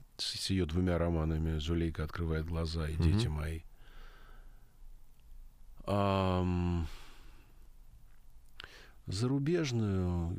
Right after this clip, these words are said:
Speaker 1: я современную литературу не читаю, честно говоря. Я читаю, из,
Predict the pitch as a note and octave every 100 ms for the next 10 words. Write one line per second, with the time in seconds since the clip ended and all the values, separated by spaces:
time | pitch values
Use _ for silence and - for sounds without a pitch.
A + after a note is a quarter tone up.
0 | F#2 G2 A2 G#2+ A2+ A2+ A#2+ A2 G2 F#2
1 | F2 E2+ D#2+ E2 F#2 F#2+ F#2 G2+ F2 D#2+
2 | D#2+ - - C2+ C#2+ - D2 - D#2+ D#2+
3 | D#2 D2+ C#2+ - - - - - - F#2
4 | F2 - - E2 D2+ D2+ - - - -
5 | - E2+ C2 F2